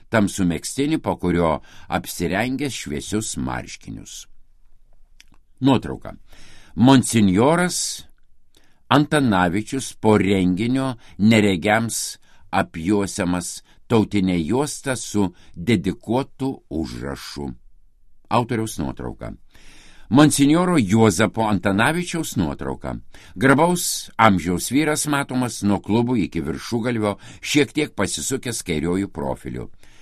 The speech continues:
Jis kiek stambesnio kūno sudėjimo, trumpų žilų plaukų, šiek tiek pravėręs burną, žvelgia į kamerą.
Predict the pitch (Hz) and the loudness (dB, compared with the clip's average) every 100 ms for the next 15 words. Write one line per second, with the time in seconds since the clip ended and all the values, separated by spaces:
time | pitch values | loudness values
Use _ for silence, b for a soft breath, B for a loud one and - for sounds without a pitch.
0 | b b b b 113 175 - - 127 120 | b b b b 0 2 2 0 0 0
1 | - - 113 104 135 - 117 - 90 92 | -2 2 4 4 0 0 0 0 0 0
2 | 90 101 87 90 90 85 78 73 - 131 | 0 -2 0 2 2 2 0 -2 -2 4
3 | 139 117 180 170 98 85 73 80 85 78 | 6 6 2 0 0 -2 -4 -2 -2 0
4 | 147 160 - 101 - 113 139 - B B | 0 0 0 -2 -2 -4 -4 -6 B B
5 | B - 101 104 123 123 117 82 60 76 | B -2 2 4 2 0 -2 -6 -8 -4
6 | 82 69 76 69 - b 80 113 175 175 | -2 -4 -6 -6 -10 b -2 0 0 2
7 | 180 175 - 76 67 64 60 | 2 2 -2 -2 -2 -4 -8